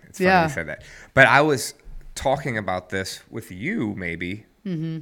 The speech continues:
Speaker 1: or, or someone else, um, with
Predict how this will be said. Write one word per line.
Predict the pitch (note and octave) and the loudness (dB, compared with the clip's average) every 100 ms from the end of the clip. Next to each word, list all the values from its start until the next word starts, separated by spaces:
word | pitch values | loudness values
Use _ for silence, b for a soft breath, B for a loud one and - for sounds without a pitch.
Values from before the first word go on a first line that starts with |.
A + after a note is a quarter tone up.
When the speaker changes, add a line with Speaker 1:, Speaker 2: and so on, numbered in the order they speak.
| - | -8
Speaker 1:
or, | G#2+ G2+ - | -4 -4 -4
or | A2 | -6
someone | - B2+ A2 G2+ | -4 -4 0 2
else, | A2 F#2 F#2+ - - | 2 0 -6 -12 -14
um, | - G2+ F#2+ F#2 F2+ F2+ F2+ b b b b _ | -4 0 0 0 -4 -8 -16 b b b b _
with | G#2 A2 G#2+ G2+ - - | 0 4 4 2 -12 -20